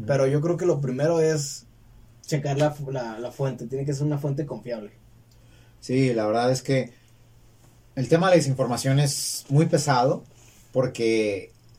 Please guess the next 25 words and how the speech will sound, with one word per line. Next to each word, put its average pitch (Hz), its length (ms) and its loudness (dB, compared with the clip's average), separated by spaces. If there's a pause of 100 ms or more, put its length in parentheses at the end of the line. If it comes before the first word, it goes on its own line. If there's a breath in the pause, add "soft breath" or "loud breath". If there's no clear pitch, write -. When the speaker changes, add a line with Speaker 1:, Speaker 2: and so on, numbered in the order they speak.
(300)
Speaker 2:
si - 160 -6
tú 165 160 2
ves, 165 500 4 (120)
ni 123 80 -4
siquiera 135 760 4 (240)
el 95 260 -8
país 107 360 -4
más, - 520 -8 (300)
más 123 200 -10
poderoso 107 640 0
y 95 80 -4
la 90 120 -4
hegeno-, 92 420 -8
la 95 120 -6
hegemonía 101 440 -6
mundial 110 360 -2
de 107 60 -6
Estados 107 280 -4
Unidos 113 360 -4 (680 soft breath)
está 127 240 -2
a 131 40 -4
salvo 131 540 2 (220)
de 98 200 -4
la 95 120 0
desinformación. 101 800 -2